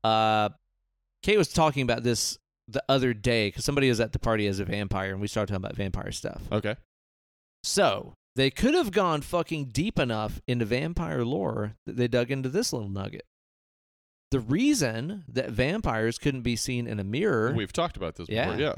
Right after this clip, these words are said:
Speaker 1: in
Speaker 2: Silver
Speaker 1: classic
Speaker 2: nitrate.
Speaker 1: mythology,
Speaker 2: Yeah.
Speaker 1: is because that mirrors were coated with silver.
Speaker 2: Yeah.
Speaker 1: Silver being, like, a, I guess, a holy material.
Speaker 2: Silver is a ward against any undead.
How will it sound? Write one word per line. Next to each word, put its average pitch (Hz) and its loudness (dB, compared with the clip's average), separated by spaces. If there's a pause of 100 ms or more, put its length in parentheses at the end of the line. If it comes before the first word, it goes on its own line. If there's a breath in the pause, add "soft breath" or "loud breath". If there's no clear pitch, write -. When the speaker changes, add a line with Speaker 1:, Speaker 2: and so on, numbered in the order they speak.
Speaker 1:
in 123 2
Speaker 2:
Silver 117 0
Speaker 1:
classic 113 2
Speaker 2:
nitrate. - 0
Speaker 1:
mythology, 135 0
Speaker 2:
Yeah. 175 -2 (240)
Speaker 1:
is 127 -2
because 131 2
that 110 0 (460)
mirrors 110 -2
were 117 -2
coated 107 2
with 123 0
silver. 120 2
Speaker 2:
Yeah. 139 -2 (200)
Speaker 1:
Silver 123 0
being, 123 0
like, 117 -2
a, 110 0
I 101 -4
guess, 120 -4
a 104 -2
holy 120 2
material. 117 4
Speaker 2:
Silver 190 6
is 147 0
a 156 4
ward 131 2
against 117 -6
any 117 -4
undead. 87 -6